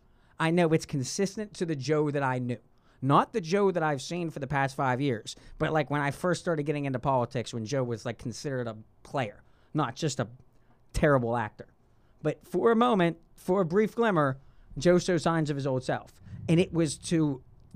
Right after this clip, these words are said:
the chagrin of C N N. So with that, I would think they have a grounds to pull him out now.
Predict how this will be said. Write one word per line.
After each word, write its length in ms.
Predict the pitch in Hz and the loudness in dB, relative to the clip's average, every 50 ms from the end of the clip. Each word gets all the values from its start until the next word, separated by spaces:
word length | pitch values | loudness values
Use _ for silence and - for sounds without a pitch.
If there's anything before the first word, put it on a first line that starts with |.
| 135 - 143 | -14 -4 -2
the 180 | 139 131 123 - - | -2 -2 -2 -4 -10
chagrin 680 | - - - 156 135 123 123 135 156 156 147 131 120 | -14 -6 -4 -4 -4 -2 0 2 4 4 4 2 2
of 140 | 117 131 - | 0 -4 -6
C 180 | - 139 127 117 | -4 -2 -2 -2
N 80 | 113 | -2
N. 60 | 113 - - _ _ _ _ _ _ _ _ _ _ _ _ _ _ _ _ _ _ _ _ _ _ _ _ _ _ | -4 -8 -14 _ _ _ _ _ _ _ _ _ _ _ _ _ _ _ _ _ _ _ _ _ _ _ _ _ _
So 500 | - - 175 156 143 139 135 127 123 - - - - _ _ - _ _ _ - - | -4 0 2 4 4 4 4 2 -2 -4 -10 -20 -20 _ _ -20 _ _ _ -10 -2
with 220 | 160 160 170 170 - | 2 2 2 4 6
that, 240 | 185 175 165 170 175 - - - | 6 4 4 2 -2 -10 -10 -4
I 140 | - 135 147 | 0 0 2
would 200 | 147 156 147 135 | 2 2 0 -2
think 440 | - - 202 214 180 160 - - - - _ _ _ _ - - | 2 4 4 6 6 2 -2 -8 -16 -20 _ _ _ _ -2 4
they 160 | 156 165 156 | 4 6 6
have 240 | 139 156 175 165 170 | 6 4 4 4 2
a 60 | 156 | 0
grounds 480 | 131 156 156 151 147 143 139 131 - | 0 0 0 2 2 0 -2 -4 -6
to 80 | - 127 | -8 -6
pull 240 | - - 143 135 127 | -4 -2 0 0 0
him 80 | 123 | 0
out 180 | 120 110 104 - | 0 -2 -4 -6
now. 120 | 110 104 | -12 -20